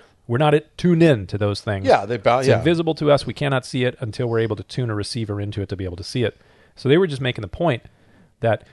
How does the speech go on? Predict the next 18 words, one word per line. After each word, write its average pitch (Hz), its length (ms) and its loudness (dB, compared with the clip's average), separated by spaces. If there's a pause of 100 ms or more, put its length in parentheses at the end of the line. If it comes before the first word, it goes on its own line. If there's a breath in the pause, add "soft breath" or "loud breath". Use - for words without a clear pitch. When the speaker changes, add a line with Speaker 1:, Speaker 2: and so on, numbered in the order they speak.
(120)
Speaker 1:
y-, - 120 -14
he 147 120 -4
brought 156 260 2
up - 200 0
the 127 100 -2
illustration 123 540 -2
of 95 140 -8
the, 95 200 -6
the 117 120 -4
honeybee, 107 540 -6 (320)
that 110 120 -2
apparently 135 420 -4
the 95 100 -8
honeybee 104 340 -6
has 104 160 -6
a 104 40 -8
totally 127 300 -4
visu-, 104 300 -6